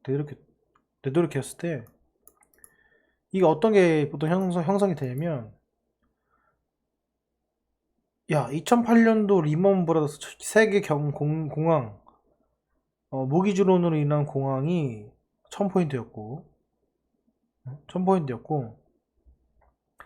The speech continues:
그 이후에 반등이 줘서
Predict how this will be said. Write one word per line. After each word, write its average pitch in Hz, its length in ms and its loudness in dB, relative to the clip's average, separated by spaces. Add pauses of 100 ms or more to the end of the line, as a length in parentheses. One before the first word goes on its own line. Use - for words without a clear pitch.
(380)
그 214 220 6
이후에 202 380 6
반등이 196 480 2
줘서 160 800 2